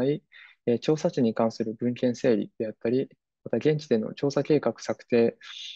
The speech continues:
など、まあ、様々なことを先立って行いまして、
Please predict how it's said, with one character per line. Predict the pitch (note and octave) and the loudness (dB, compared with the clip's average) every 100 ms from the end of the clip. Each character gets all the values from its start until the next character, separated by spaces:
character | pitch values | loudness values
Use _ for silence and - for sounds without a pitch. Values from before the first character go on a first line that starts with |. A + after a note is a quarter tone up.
| - _ _ | -20 _ _
な | D3 B2+ | 0 2
ど、 | A2 - _ - | 0 -4 _ -6
ま | C#3 | -4
あ、 | |
様 | - D#3 | 0 2
々 | D3+ A2+ | 2 2
な | G#2+ | 0
こ | A2+ | -2
と | - | -2
を | G2 - _ _ _ | -2 -4 _ _ _
先 | - | -8
立 | A#2 A#2 | -4 -4
っ | |
て | - | -2
行 | A2 - B2 | -4 -2 -2
い | B2+ | -2
ま | C#3+ | -4
し | - | -2
て、 | F#3+ G#3+ | 0 0